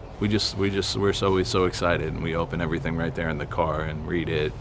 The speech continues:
and look at it, open the gifts, shirts, whatever. We just, we just love all that stuff. So, but thank you again. Please see everything down in the description. Like, share, um, give me a thumbs up if you don't mind. Um,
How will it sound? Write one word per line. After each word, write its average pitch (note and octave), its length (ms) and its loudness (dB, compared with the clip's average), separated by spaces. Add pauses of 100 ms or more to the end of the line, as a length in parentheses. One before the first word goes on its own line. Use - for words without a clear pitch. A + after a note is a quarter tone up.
and D#2+ 280 -6
look E2 200 -2
at D#2+ 180 2
it, E2 180 2
open D#2+ 300 -2
the D#2 100 -4
gifts, E2+ 400 -2
shirts, - 800 -2
whatever. D#2 880 0
We G#2 100 0
just, F#2 260 -4
we F#2+ 100 0
just E2+ 200 -2
love D#2+ 180 0
all D#2 120 2
that D2+ 200 -2
stuff. D#2 260 -4
So, D2 240 -2 (380)
but G2+ 100 0
thank C3 260 8
you B2 80 10
again. G2+ 420 4 (180)
Please A2 200 4
see A2 160 4
everything G#2+ 300 2
down G2 160 0
in F#2+ 60 0
the F2+ 100 0
description. F#2+ 680 0
Like, A2 480 4
share, G2+ 520 4 (840)
um, F2+ 360 0 (180)
give A#2+ 100 2
me A2+ 80 4
a G#2 40 2
thumbs A2 300 2
up G#2 200 6
if A2+ 140 -4
you G#2 60 0
don't G2+ 180 0
mind. G2+ 420 2 (140)
Um, F2+ 480 0